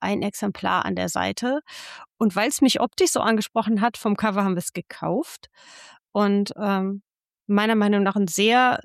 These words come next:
schönes, komplexes und verzahntes Roll and Ride. Und jetzt hab ich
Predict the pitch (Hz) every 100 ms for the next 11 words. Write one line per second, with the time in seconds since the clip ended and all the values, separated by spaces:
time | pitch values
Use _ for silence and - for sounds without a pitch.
0 | _ - - 247 254 247 247 240 - 208
1 | 196 214 - 226 208 - 208 196 - 196
2 | 190 202 190 190 202 180 175 165 170 180
3 | 285 - - _ _ _ _ - - _
4 | _ - 233 226 220 - 220 214 - -